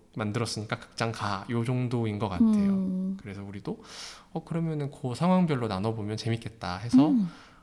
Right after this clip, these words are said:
Speaker 1: 어, 스마트폰으로 본 것들, 그 중에서 가장 재밌게 본 건 무엇인지
Speaker 2: 음흠.
Speaker 1: 이야기를 시작해보면 좋을 것 같습니다.
Speaker 2: 좋습니다. 근데 저 딱 그 말 듣고
Speaker 1: 음,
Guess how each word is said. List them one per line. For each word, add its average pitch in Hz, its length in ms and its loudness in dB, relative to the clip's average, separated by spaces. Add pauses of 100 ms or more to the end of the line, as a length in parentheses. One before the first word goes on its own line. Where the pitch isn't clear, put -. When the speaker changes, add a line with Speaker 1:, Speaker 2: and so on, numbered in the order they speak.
(140)
Speaker 1:
어, 101 220 -10 (320)
스마트폰으로 117 1200 -4
본 113 180 -2
것들, 101 580 -4 (420)
그 113 100 -8
중에서 107 320 -4
가장 113 240 -4
재밌게 117 360 -4
본 107 120 -6
건 101 140 -4
무엇인지 110 760 -2 (200)
Speaker 2:
음흠. 214 380 4
Speaker 1:
이야기를 107 420 -2
시작해보면 139 520 -4
좋을 135 180 -8
것 131 100 -8
같습니다. - 460 -14
Speaker 2:
좋습니다. 160 880 -8 (840)
근데 196 420 0 (120)
저 175 1000 0
딱 - 140 -14
그 - 120 -4
말 160 160 0
듣고 - 240 -10
Speaker 1:
음, 143 440 -4